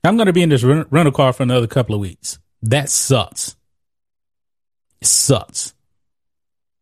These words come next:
'Cause I drive a Prius, which is much better on gas. Much better on gas, but somebody decided, "Well, let me just run into your car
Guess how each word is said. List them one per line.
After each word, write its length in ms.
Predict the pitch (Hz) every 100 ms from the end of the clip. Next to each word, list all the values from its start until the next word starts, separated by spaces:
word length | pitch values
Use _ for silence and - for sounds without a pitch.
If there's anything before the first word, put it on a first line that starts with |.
| _ _ _ _ -
'Cause 140 | 120
I 120 | 127 135
drive 320 | 120 123 113
a 100 | 104
Prius, 540 | - 151 147 135 -
which 180 | 127 120
is 160 | 113 107
much 500 | 123 131 147 - 127
better 200 | 123 110
on 140 | 101
gas. 480 | 95 92 - - - _ _ _ _ _ -
Much 300 | 135 156 -
better 140 | 123
on 140 | 117
gas, 360 | 104 92 95 -
but 220 | - 98 - _ _ _ _ _ _ _ _ _ _ _ _ _ _ _ _ _ _ _ -
somebody 480 | - 120 127 135
decided, 420 | 127 - 147 143 139
"Well, 280 | 208 190 -
let 180 | 143 170
me 80 |
just 240 | 165 160 127
run 360 | 107 101 135 156
into 260 | 156 143 139
your 240 | 151 185
car 400 | - 123 127 170